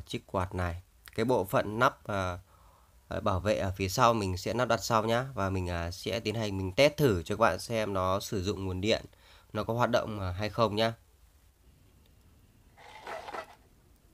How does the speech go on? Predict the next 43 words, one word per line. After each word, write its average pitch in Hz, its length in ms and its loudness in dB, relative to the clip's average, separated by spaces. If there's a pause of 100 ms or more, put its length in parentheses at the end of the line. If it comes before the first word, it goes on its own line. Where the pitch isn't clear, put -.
Đây 135 180 6
là 123 140 4
cái 101 160 -4
rắc 131 200 0
nguồn. 107 340 2 (440)
Mình 101 160 -2
lấy, 98 320 0
à, 117 160 0
từ 101 220 -2
nguồn 95 180 -2
điện, 98 220 -4
à, 90 280 -4
trực 95 180 -8
tiếp 156 200 0
từ 104 100 -2
tấm 92 200 -6
pin 117 220 -2
năng 113 140 -2
lượng 110 100 -2
mặt 92 160 -6
trời 92 240 -2
nha 98 120 -4
các 101 100 -6
bạn. 104 200 0 (400)
Các - 60 -6
bạn 127 160 2
có 107 100 0
thể 104 260 0
sử 101 160 -4
dụng 104 180 -4
nguồn 107 100 -4
điện 104 160 -2
từ 98 140 -4
mười 101 160 0
hai 113 340 2
cho 113 100 -4
tới 98 160 -2
hai 113 180 0
mươi 117 100 -2
tư 117 240 -2
vôn 107 240 -2
từ 98 100 -4
ắc 104 160 0